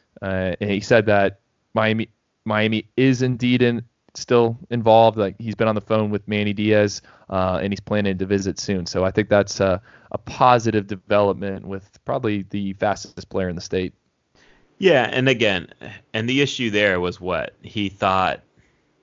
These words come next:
Speaker 2: Miami wanted him at running back. He doesn't wanna hear that. Is that fair to say?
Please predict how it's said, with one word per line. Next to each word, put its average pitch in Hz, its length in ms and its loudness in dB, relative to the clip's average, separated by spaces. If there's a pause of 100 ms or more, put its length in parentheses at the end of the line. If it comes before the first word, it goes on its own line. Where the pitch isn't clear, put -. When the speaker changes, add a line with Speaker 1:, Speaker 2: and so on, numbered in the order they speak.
(280)
Speaker 2:
Miami 95 500 -4
wanted 92 320 -4
him 90 160 -6
at 65 120 -6
running 104 320 -2
back. 98 340 -4
He 92 160 -10
doesn't 90 260 -4
wanna 87 160 -6
hear 98 280 -4
that. 98 320 -4 (200)
Is 90 120 -14
that 90 200 -4
fair 92 180 -6
to 90 80 -8
say? 92 380 -6